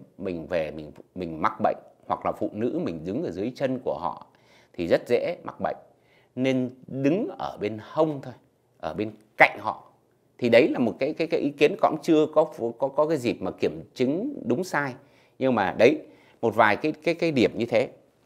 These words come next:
Rồi, ờ, chúng ta khi mà làm, chúng ta cần chuyên, cần chiêm niệm học hỏi và nắm vững đường hướng của dòng của chúng ta. Mình làm mình hiểu ý nghĩa, và cái ý nghĩa đó được đặt ở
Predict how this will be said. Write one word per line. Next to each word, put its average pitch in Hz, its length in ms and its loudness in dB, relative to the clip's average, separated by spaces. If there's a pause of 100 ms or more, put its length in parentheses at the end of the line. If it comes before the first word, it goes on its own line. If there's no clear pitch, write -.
(1600)
Rồi, 135 360 12
ờ, 131 120 12
chúng 180 220 4
ta 170 200 10
khi 170 180 6
mà 131 120 8
làm, 101 300 6
chúng 143 120 -2
ta 165 80 10 (100)
cần 101 300 8
chuyên, 185 500 4 (140)
cần 98 380 10
chiêm 170 280 4
niệm 127 200 2
học 113 260 2
hỏi 85 480 4 (240)
và 95 200 2
nắm 104 320 0
vững 156 340 0
đường 87 380 2
hướng 175 200 4 (180)
của 69 160 -2
dòng 71 240 -4
của 71 100 -14
chúng - 180 -14
ta. 98 100 -14 (920)
Mình 139 200 8
làm 135 200 8
mình 131 120 6
hiểu 110 220 4
ý 123 120 2
nghĩa, 170 260 0 (420)
và 120 160 8
cái 208 100 2
ý 196 180 2
nghĩa 185 220 6
đó 165 400 2
được 127 160 0 (200)
đặt 165 180 0 (680)
ở 101 140 6